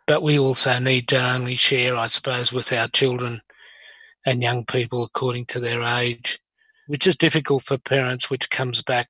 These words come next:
to the need for parents to get the support they need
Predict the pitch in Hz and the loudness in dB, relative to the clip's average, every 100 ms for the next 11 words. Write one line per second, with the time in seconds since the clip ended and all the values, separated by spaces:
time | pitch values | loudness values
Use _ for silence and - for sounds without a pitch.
0 | - 139 127 123 120 120 - - - _ | -2 0 0 -2 -4 -6 -12 -20 -20 _
1 | - 127 123 123 120 - 131 120 - 123 | 0 2 2 2 0 -2 -4 -2 -4 -4
2 | 120 117 - - - 123 117 117 - - | -4 -2 0 0 2 2 0 -6 -10 -20
3 | - - - 156 160 - - 139 127 _ | -20 -10 2 2 4 0 4 4 4 _
4 | _ - 127 127 123 117 | _ 0 2 4 2 0